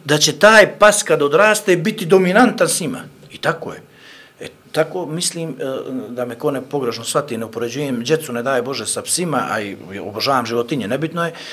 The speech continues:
e, kažem da, da s-, da djeca moraju svoju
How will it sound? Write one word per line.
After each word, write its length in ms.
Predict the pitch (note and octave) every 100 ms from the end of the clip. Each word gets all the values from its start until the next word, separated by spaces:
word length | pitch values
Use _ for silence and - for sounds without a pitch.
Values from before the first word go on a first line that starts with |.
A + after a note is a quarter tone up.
| - - -
e, 100 | B2+
kažem 460 | B2+ C#3+ E3 F3 D3
da, 140 | A2+
da 220 | - -
s-, 200 | - -
da 420 | - A#2+ F#2+ A#2 G#2+ - - - -
djeca 440 | - F3+ G3 -
moraju 480 | D3 E3 F3+ D#3 C#3
svoju 420 | B2 - F3 F#3